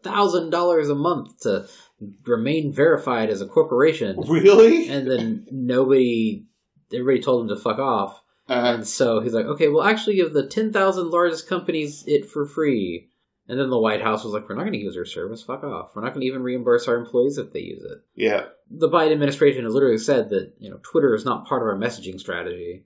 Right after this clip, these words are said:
Speaker 2: <laughs>
Speaker 1: So they don't really bother with it. It's not like fucking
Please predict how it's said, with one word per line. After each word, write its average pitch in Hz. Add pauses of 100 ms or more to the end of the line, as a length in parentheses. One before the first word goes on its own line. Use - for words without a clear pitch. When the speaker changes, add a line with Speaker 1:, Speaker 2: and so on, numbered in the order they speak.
(100)
Speaker 2:
<laughs> 151
Speaker 1:
So 101 (140)
they 120
don't 113
really 107
bother 95
with 120
it. 135
It's -
not 101
like 92 (180)
fucking 90